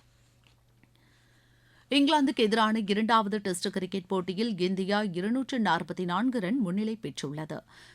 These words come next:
பர்மிங்ஹாமில் நடைபெற்று வரும் இப்போட்டியின் மூன்றாவது நாளான நேற்று ஆட்டநேர இறுதியில் இந்தியா இரண்டாவது இன்னிங்ஸில் ஒரு விக்கெட் இழப்பிற்கு அறுபத்தி நான்கு ரன் எடுத்தது. முன்னதாக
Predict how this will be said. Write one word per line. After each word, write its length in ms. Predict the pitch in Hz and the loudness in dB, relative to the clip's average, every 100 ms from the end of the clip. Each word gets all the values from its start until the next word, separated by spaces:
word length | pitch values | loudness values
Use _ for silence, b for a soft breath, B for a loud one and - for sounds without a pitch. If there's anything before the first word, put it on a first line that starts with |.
| B B B B B | B B B B B
பர்மிங்ஹாமில் 640 | 285 262 294 269 240 233 247 | 4 6 4 4 4 4 4
நடைபெற்று 440 | 202 208 233 208 214 | 2 2 -2 -2 0
வரும் 280 | 196 226 | 2 2
இப்போட்டியின் 580 | 208 202 226 208 220 220 | 0 0 0 0 0 2
மூன்றாவது 480 | 208 214 226 214 196 | 2 2 2 0 2
நாளான 480 | 196 180 180 180 226 | 4 4 4 2 2
நேற்று 300 | 226 170 285 | 0 0 2
ஆட்டநேர 460 | 202 196 254 233 196 160 | 2 4 0 0 -2 -2
இறுதியில் 480 | 180 170 185 254 180 | -2 -2 -2 -2 0
இந்தியா 360 | 190 202 202 226 | 0 2 0 0
இரண்டாவது 640 | 170 202 254 254 214 190 | 0 0 2 0 0 -4
இன்னிங்ஸில் 520 | 160 170 185 208 156 | -4 -4 -2 -2 0
ஒரு 220 | 185 233 | 0 0
விக்கெட் 320 | 262 269 190 170 | -2 -4 -4 -2
இழப்பிற்கு 440 | 175 175 170 294 | -2 -2 -4 0
அறுபத்தி 380 | 233 185 180 202 | 2 2 0 -2
நான்கு 340 | 180 214 269 247 | 0 0 0 -2
ரன் 140 | 247 214 | -4 -4
எடுத்தது. 400 | - - 190 143 - B B | -6 -4 -4 -6 -10 B B
முன்னதாக 640 | 220 277 277 254 240 330 | 4 6 12 12 10 4